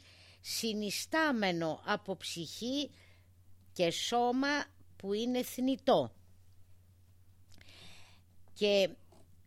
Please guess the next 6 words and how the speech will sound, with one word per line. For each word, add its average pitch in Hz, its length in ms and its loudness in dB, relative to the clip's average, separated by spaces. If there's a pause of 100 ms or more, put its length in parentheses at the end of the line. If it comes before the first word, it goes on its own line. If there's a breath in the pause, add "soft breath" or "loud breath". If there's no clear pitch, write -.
(300)
συνεχίζει 233 1200 2
στο - 300 -4
Φέδρο 165 760 2 (200)
διακόσια 180 600 0
σαράντα 165 460 2
οκτώ, 156 580 -2